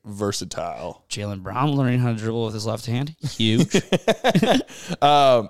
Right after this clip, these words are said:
Speaker 1: I, it's a later bullet point, but the, um, Timberwolves Celtics game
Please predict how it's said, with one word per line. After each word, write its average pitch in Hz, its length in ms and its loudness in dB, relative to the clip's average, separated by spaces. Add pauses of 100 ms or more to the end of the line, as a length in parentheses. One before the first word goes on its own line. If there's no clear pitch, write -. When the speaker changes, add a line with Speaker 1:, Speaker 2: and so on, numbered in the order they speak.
Speaker 1:
I, 135 80 4
it's 131 240 2
a 131 60 2
later 127 720 2 (240)
bullet 117 220 2
point, 107 320 -4
but - 280 -4 (340)
the, 104 540 -2
um, 92 580 -8 (300)
Timberwolves 101 920 -2 (300)
Celtics 95 520 -6
game 92 340 -10